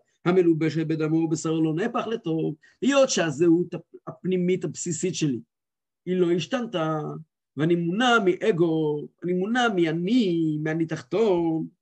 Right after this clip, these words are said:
הרי היא האדם עצמו. אל, אל תספר לי סיפורים על רעיונות ועל, ועל,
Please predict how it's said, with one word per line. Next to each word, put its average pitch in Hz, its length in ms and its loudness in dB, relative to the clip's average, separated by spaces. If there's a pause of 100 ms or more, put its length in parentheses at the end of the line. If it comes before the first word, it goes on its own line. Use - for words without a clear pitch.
(380)
הרי 165 200 -2
היא 240 400 -2
האדם 220 280 -8
עצמו. 214 520 -8 (600)
אל, 240 100 0
אל 277 300 -4
תספר 269 360 -8
לי 254 100 -2
סיפורים 196 680 -2
על 165 100 -2
רעיונות 156 880 -2
ועל, 139 240 -4 (120)
ועל, 135 120 -6